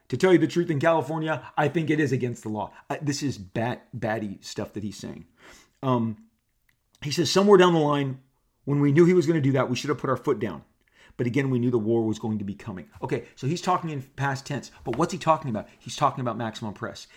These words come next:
He's specifically naming Maximum Press. He says, "Rob would always say,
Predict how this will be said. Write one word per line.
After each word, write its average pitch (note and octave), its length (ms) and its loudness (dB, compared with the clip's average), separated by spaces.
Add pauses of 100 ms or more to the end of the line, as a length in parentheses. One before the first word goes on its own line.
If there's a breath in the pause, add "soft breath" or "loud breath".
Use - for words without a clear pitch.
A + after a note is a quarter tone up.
He's - 320 -8
specifically D3 680 -6
naming C3 400 0 (200 loud breath)
Maximum B2 480 -4
Press. - 460 -6 (520 loud breath)
He - 80 -10
says, C#3 460 0 (180)
"Rob E3+ 340 4
would C#3 120 0
always G#3 360 6
say, D#3+ 460 2